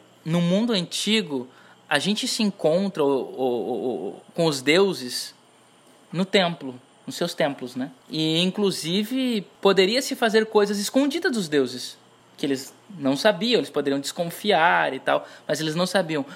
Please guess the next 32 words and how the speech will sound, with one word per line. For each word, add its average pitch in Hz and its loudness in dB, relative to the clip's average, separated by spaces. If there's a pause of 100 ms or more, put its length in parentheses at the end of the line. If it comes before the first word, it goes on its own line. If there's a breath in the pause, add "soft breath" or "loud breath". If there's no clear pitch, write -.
(120 loud breath)
Mas 165 4
o 196 2
Deus 180 2
das 330 -6
Escrituras, 196 0
ele 180 0
é 175 4
o 165 2
Deus 165 0
da 180 2
criação. 208 -6 (400)
E 123 -4
aí 120 0
que - -10
tá 247 -2
o 240 -2
grande 185 -6
ponto. 254 -10 (300 loud breath)
Por 185 6
ele 262 4
ser 208 2
o 185 0
criador 185 2
de 208 -6
todas 202 2
as 160 -8
coisas, 147 -2
e 151 0
ele 180 2
é 185 4
só 226 2
um, 185 -2